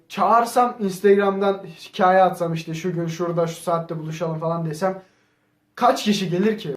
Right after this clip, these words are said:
Bilmiyorum yani ben yapacağım. Ben orada atıyorum yani kırk elli kişi beklerken ya da yirmi otuz kişi beklerken üç beş kişi gelirse yani hevesim kırılır. Ondan dolayı biraz daha ileriki zamanda yapmak istiyorum.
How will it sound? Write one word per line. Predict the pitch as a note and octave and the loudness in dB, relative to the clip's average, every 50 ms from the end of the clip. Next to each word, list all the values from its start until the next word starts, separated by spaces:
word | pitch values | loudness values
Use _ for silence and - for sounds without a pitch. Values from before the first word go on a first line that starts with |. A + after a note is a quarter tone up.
| - _ D#3 | -12 _ -2
Bilmiyorum | G3 G#3+ B3 B3+ A#3 G#3 F3+ E3+ F3 F#3+ G#3 F#3+ | -2 0 0 2 2 2 2 2 0 -2 -4 -4
yani | E3+ E3 E3 E3 E3 E3+ E3 E3 - _ _ _ _ _ _ - | -4 -4 -4 -4 -4 -6 -8 -10 -14 _ _ _ _ _ _ 0
ben | F#3+ G#3+ A3 G#3+ G3 F#3+ | 2 4 4 4 2 2
yapacağım. | F#3 G#3+ G#3+ G#3+ B3 A#3+ A#3+ A#3 A3+ A3+ - - _ F3+ | 2 2 2 2 0 -2 0 0 0 -2 -4 -10 _ 0
Ben | F#3+ G3+ | 2 4
orada | G#3+ A3 G#3 G#3 A3 A3+ A3+ A3+ A3+ - - _ _ _ _ _ _ _ _ _ - | 4 4 4 4 4 4 4 2 0 -6 -14 _ _ _ _ _ _ _ _ _ -2
atıyorum | F#3+ F#3 - - G#3+ G3+ F#3+ E3+ D#3+ D3+ D3 | -2 0 0 2 4 4 4 2 0 -4 -8
yani | D3 C#3+ D3 C#3+ C#3+ - _ _ | -10 -10 -12 -12 -14 -16 _ _
kırk | - - G3+ G3 F#3+ - | -6 -4 -4 -4 -2 -2
elli | F#3+ F#3+ G3+ G#3+ | -2 0 0 0
kişi | G#3 - - - F#3 F#3 | -2 -4 -8 -6 -4 -4
beklerken | F#3 F#3 - G3 F#3 F3+ E3+ - D#3+ D3+ | -4 -4 -2 0 0 0 0 -4 -8 -8
ya | D#3 D#3 | -8 -8
da | E3 | -8
yirmi | D3+ D#3 D#3 D#3+ D#3+ D#3 D3+ | -10 -10 -10 -10 -8 -10 -10
otuz | D3 - D#3 - | -12 -14 -18 -18
kişi | - - - D#3+ D#3 | -16 -16 -16 -12 -10
beklerken | E3+ D#3+ D#3+ - E3 D#3 D3+ - - F3 F3 F3 - _ _ _ _ _ _ - | -10 -10 -8 -6 -6 -6 -6 -6 -8 -10 -10 -12 -16 _ _ _ _ _ _ -6
üç | G3+ - - G3 A#3+ | -6 -6 -4 -4 -4
beş | B3+ A#3+ - | -4 -4 -4
kişi | - G3+ G3 G#3+ F#3 | -6 -6 -4 -4 -2
gelirse | G3+ A3 A3 A3 - - - G#3 A3 A3+ - - _ _ _ _ _ _ _ _ | 0 0 0 0 -2 -2 -4 -6 -6 -6 -8 -14 _ _ _ _ _ _ _ _
yani | F#3+ G3+ G#3 G#3 G#3 G#3 G#3 - _ _ _ _ _ _ | -6 -2 0 0 -2 -2 -4 -10 _ _ _ _ _ _
hevesim | G#3 G#3 G#3+ G#3 - A#3+ G#3+ - | -14 -12 -12 -10 -10 -10 -10 -10
kırılır. | - D#3+ C3+ C#3+ F3 F3+ - - | -10 -12 -12 -12 -14 -14 -10 -6
Ondan | F3 F#3 G#3 G#3+ G#3 F#3 | -2 0 0 0 0 0
dolayı | E3+ E3 E3+ F#3+ G3+ G3 - - _ _ _ _ _ _ _ _ _ _ - | 0 0 0 0 -2 -2 -6 -14 _ _ _ _ _ _ _ _ _ _ -2
biraz | F3+ G3 G#3+ G#3+ G#3+ G3+ F#3+ | 0 2 4 4 2 0 0
daha | G3+ G3 F#3+ G#3 G#3 G#3 G#3 - | -2 -2 0 0 0 0 -2 -2
ileriki | F#3+ F3+ F#3 F#3 F#3 F3+ - G#3 | -4 0 0 2 0 0 -2 -2
zamanda | F3+ F#3 D#3+ E3 E3 E3 E3 F3+ | -2 -2 -2 -2 -2 -2 0 0
yapmak | F3+ D#3+ - - C3+ B2+ - | 0 0 -2 -6 -14 -18 -20
istiyorum. | - - - C#3+ C#3+ E3+ F3+ F3+ | -20 -16 -14 -12 -10 -10 -12 -12